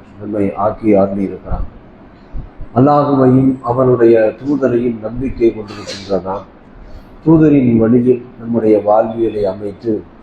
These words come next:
இம்மையிலும் மறுமையிலும் வெற்றி பெறக்கூடிய மக்களாக ஆக வேண்டும். அன்பிற்குரிய சகோதர சகோதரிகளே, அல்லாஹுவையும் அவனுடைய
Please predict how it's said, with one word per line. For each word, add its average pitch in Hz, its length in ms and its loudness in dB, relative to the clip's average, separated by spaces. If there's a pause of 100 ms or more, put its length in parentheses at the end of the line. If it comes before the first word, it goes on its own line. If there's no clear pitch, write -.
(420)
இம்மையிலும் 135 580 4
மறுமையிலும் 117 560 2 (280)
வெற்றி 113 260 0
பெறக்கூடிய 104 760 2
மக்களாக 101 540 -2
ஆக 95 220 -12
வேண்டும். 87 400 -20 (1300)
அன்பிற்குரிய 131 960 4
சகோதர 110 600 0
சகோதரிகளே, 98 720 -8 (2250)
அல்லாஹுவையும் 147 840 4
அவனுடைய 123 640 4